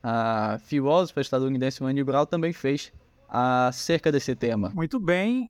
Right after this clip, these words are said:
Speaker 2: e o nosso convidado de hoje tá aqui mais uma vez, já é de casa, o grande Douglas Rodrigues Barros. Douglas, pode se apresentar pros nossos ouvintes.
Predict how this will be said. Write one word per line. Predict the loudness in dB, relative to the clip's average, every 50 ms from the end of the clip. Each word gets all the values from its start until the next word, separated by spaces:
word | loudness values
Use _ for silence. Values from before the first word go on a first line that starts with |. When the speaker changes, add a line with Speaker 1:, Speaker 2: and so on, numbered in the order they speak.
| _ -8
Speaker 2:
e | -8 -6 -4 -4 -4 -2 -2 -2 -2 -2 -2 -2 -2 -2 -2 -2
o | -2 0
nosso | 2 2 2 2 0 -2 -4
convidado | -4 -4 -2 -2 -2 0 2 2 2 2 0 -4
de | -6 -2 0 0
hoje | 2 2 2 0 0 -2 -4
tá | -2 0 0
aqui | 0 0 -2 -6 -6 -2
mais | 0 0 0 0 0
uma | -2 -2 -2 -2 -4
vez, | -4 -6 -6 -4 -2 0 0 0 0 -2 -2
já | 0 2 2
é | 2 0
de | -2 -4 -8
casa, | _ -6 -2 2 4 4 4 2 2 -2 -8 -14 _ _ _ _ _ _ _ _ -10
o | -4
grande | -2 -2 0 0 -2 -4 -6 -6 -4 -2 -2 -2
Douglas | -2 -2 -2 -2 0 -2 -2 -2 -2
Rodrigues | -4 -4 -4 -2 -4 -4 -4 -6 -4
Barros. | -2 0 0 0 -2 -4 -8 -8
Douglas, | -4 -4 -4 0 0 0 -2 0
pode | 0 2 2 2 2
se | 2 2
apresentar | 2 2 0 -2 -2 -2 -6 -4 0 0 0 0
pros | -2 -4 -8 -6
nossos | -4 -4 -4 -4 -6 -6
ouvintes. | -6 -4 -4 -4 -6 -6 -6 -10 -16 -20 -20